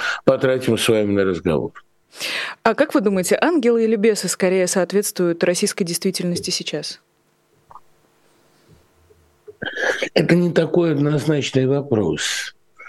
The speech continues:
Speaker 1: Проблема в том, что в российской политической системе, какова она есть,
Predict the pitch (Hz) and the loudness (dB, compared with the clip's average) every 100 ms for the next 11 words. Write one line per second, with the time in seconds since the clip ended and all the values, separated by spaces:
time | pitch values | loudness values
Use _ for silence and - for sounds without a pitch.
0 | - - - _ - 131 143 170 165 139 | -16 -16 -18 _ 0 2 2 0 0 -2
1 | - 170 180 - - 123 117 110 - 117 | 0 0 0 -2 0 2 2 0 0 2
2 | 127 - 156 131 - 120 117 123 120 135 | 2 2 0 0 0 0 2 0 0 0
3 | 127 - 117 - 127 - 117 101 - 101 | 0 0 2 2 0 2 2 2 0 0
4 | 92 107 107 104 110 117 143 185 - - | 2 2 2 2 0 0 0 0 -2 -8